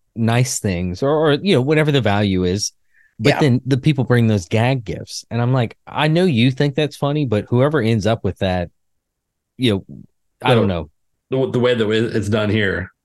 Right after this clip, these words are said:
Speaker 3: is if you have a gag gift in there, there's something good in there with it. Like
Speaker 1: Mm.
Speaker 2: Yeah.
Speaker 3: a bottle of liquor, or, like, there's something good with it. Like, we,
Speaker 1: Yeah.
Speaker 3: we don't,
Speaker 2: Right.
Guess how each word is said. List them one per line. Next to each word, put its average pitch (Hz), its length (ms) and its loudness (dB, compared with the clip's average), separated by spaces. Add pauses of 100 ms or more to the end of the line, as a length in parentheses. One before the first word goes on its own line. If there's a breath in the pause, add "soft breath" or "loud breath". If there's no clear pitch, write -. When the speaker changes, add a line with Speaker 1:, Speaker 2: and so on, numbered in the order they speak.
(120)
Speaker 3:
is 92 380 -2
if 107 220 -2
you 117 220 2
have 110 140 -2
a 90 60 -6
gag 98 340 0
gift 110 220 -2
in 123 120 0
there, 123 380 -2
there's 107 200 -2
something 104 360 0
good 92 220 0
in 90 120 -2
there 87 160 -2
with 82 220 -6
it. - 100 -12 (280)
Like 90 240 -2
Speaker 1:
Mm. 117 220 0 (200)
Speaker 2:
Yeah. 147 220 0
Speaker 3:
a 98 40 0
bottle 95 300 0
of 92 60 2
liquor, 92 480 -2 (360)
or, 92 500 2
like, 104 200 0
there's 117 220 0
something 113 340 0
good 98 300 -2
with 87 240 -2
it. 85 180 -8
Like, 92 160 -4
we, 113 120 -2
Speaker 1:
Yeah. 107 140 2
Speaker 3:
we 120 40 0
don't, 110 200 0
Speaker 2:
Right. 175 320 0